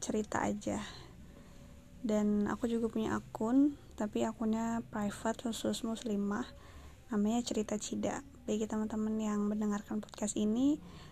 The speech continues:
dan mau berkunjung untuk membaca cerita-cerita aku, bisa langsung follow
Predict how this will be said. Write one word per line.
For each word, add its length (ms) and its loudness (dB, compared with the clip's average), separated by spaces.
dan 240 4
mau 80 6
berkunjung 640 4
untuk 240 0
membaca 560 2
cerita-cerita 640 -2
aku, 560 0
bisa 400 0
langsung 560 0
follow 480 2